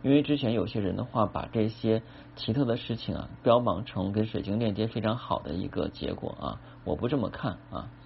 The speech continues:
好了，今天的节目就到这儿啊。如果呢，您觉得我节目还不错啊，又觉得我是一个啊，能够跟您 get 到同频上，又觉得我这直爽的性格儿，您也觉得能够接受啊，并且喜欢水晶，不妨呢，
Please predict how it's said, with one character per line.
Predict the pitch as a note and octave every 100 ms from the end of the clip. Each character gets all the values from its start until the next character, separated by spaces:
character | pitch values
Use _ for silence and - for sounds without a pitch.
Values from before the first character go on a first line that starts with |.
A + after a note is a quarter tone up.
| - - - - - - -
好 | B2
了， | D3+
今 | G3
天 | A3+
的 |
节 | G#3+ B2+
目 |
就 | D3
到 | F#3 E3
这 | A#2+
儿 | A2+ - -
啊。 | A2 G2+ A#2 - - - -
如 | C#3+
果 | D3+
呢， | C3
您 | C3+
觉 | C#3 C#3+
得 |
我 | B2+
节 | A#2+
目 | C3 C3
还 | B2+
不 | C3
错 | C#3 F3+ - - -
啊， | A2
又 | A#2 A#2
觉 | A2+
得 | B2
我 | A2 G2
是 | - A2
一 | A#2
个 | A#2 A#2 G2+ - - - - -
啊， | - E2 D2+ D2+ G#2
能 | G#2
够 | A2+ A2
跟 | A#2+ A#2
您 | A2 A2+
get | B2 A2
到 | A#2 A2
同 | - B2
频 | A2 A#2+
上， | B2+ F#2 -
又 | A#2
觉 | A2+
得 | A2+
我 | A#2 G#2+
这 | A2
直 | A#2+
爽 | B2 D3 A2+
的 | A#2+
性 | F#3+ D#3
格 | A#2+
儿， | B2+ A#2
您 | G#2+ A#2+
也 |
觉 | G#2 A#2+
得 | B2
能 | A#2+
够 | B2
接 | C#3 F3
受 | A3 C#3 - - - - -
啊， | F2+ D#2 - -
并 | - B2+
且 | G#2 A#2
喜 | -
欢 | A2 B2+
水 | A2+
晶， | - C3 C3+
不 | - A#2+
妨 | G#2 F#2 A2+
呢， | G#2